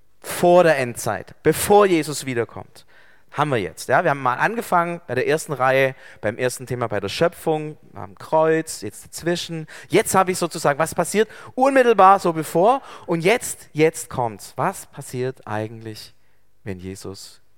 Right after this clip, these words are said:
wirklich wiederkommt? Ein Bibeltext hat mir vieles aufgeschlossen und, ähm, ich möchte ihn vorlesen, weil ich glaube, es ist ein, tatsächlich ein Schlüsseltext.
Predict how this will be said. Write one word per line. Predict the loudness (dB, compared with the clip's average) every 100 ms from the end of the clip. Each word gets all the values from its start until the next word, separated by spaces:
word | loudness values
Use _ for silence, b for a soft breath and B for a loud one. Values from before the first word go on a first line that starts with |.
| -20 _ _ -20 -20 -14
wirklich | -4 -4 -4 -12 -14 -20 -20 _ -20 -20 -18
wiederkommt? | -12 -10 -12 -18 -20 -20 -20 -20 -20 -20 -20 -20 -20 B B B B B -4
Ein | -4 -2
Bibeltext | -4 -6 -4 -4 -4 -8
hat | -8 -6
mir | -4 -2 -2 -4
vieles | -14 -12 -8 -4 -2 -2 -2 -14 -6
aufgeschlossen | -4 -4 -6 -10 -4 -4 -4 -10 -14 -18 -20 -20 -20 -20 -20 -20 B B B B B B B -20 _ -20 -10
und, | -2 -2 -2 -2
ähm, | -2 -2 -4
ich | -6
möchte | -4 -4 -4
ihn |
vorlesen, | -4 -2 0 -2 -4
weil | -6 -6
ich | -10
glaube, | -6 -4 -2 0 -2
es | -2 -6
ist | -8 -10
ein, | -10 -8
tatsächlich | -8 -8 -6 -6 -10 -10
ein | -10
Schlüsseltext. | -8 -6 -6 -6 -14 -14 -16 -16 -20 -20 -20